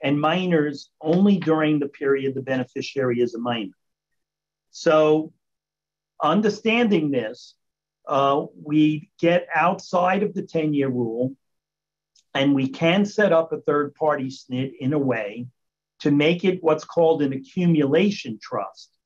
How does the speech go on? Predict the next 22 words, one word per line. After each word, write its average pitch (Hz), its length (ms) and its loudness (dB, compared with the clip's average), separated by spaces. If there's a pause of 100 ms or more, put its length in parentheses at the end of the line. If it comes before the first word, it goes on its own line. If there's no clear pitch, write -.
(520)
that 147 360 0
will 139 220 4
allow 156 300 2
us 139 120 -6
to 143 120 -10
pay 147 240 0
it 143 100 2
over 139 260 2
the 135 100 -2
lifetime 131 720 -2 (500)
of 123 220 0
that 123 220 0
beneficiary 127 920 0
instead 123 340 -4
of 117 160 -6
ten, 120 260 -12
or 123 260 0
within 127 280 -4
the 120 100 -2
ten-year 113 420 -4
period. 135 400 -2 (880)
Now, 139 420 0